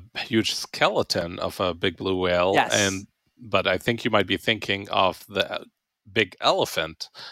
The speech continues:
Speaker 1: that's right as, as soon as you step in, they have a full-size elephant <laughs> in the, in the hallway.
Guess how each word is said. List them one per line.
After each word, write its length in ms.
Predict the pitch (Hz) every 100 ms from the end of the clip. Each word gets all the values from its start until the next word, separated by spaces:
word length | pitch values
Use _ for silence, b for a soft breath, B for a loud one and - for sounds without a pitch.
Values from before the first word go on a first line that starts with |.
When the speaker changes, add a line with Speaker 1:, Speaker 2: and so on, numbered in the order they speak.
| B
Speaker 1:
that's 520 | 92 95 90 - - -
right 320 | 101 104 107 107
as, 320 | 120 - - -
as 160 | 101
soon 220 | - 127
as 140 | 131 123
you 100 | 135
step 300 | - 131 -
in, 380 | 123 92 98 101 B B B
they 140 | - 95
have 260 | 107 98
a 60 | 90
full-size 960 | - - 120 131 - 104 98 95 95 - _ _ _ _ _ -
elephant 500 | 110 90 - 78 87 _ -
<laughs> 800 | 571 480 214 - - 139 151 -
in 200 | 123 120
the, 200 | 113 113
in 100 | 120
the 100 | 104
hallway. 340 | - 98 82